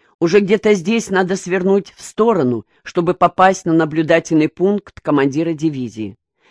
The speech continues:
Сбоку дороги шла шестовка с целым пуком подвешенных проводов.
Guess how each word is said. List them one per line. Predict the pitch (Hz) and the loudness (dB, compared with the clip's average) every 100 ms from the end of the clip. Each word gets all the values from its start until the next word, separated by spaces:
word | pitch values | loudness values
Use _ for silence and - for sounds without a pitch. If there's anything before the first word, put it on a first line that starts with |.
| _ 139 | _ -12
Сбоку | 135 165 220 202 | -4 0 2 2
дороги | 185 190 214 208 196 190 _ | 2 2 2 -2 -4 -8 _
шла | - 175 190 214 208 _ _ _ _ _ _ _ _ | -12 0 2 2 -2 _ _ _ _ _ _ _ _
шестовка | - - 175 - 185 202 - 196 | -14 -4 -4 -2 -2 -2 -4 -8
с | |
целым | - 196 190 180 | -6 -4 0 -2
пуком | 175 180 180 180 | -2 -4 -2 -4
подвешенных | 170 143 127 170 - 165 - | -2 -4 -2 -4 -2 -4 -4
проводов. | 160 151 147 123 104 - | -8 -6 -6 -6 -12 -12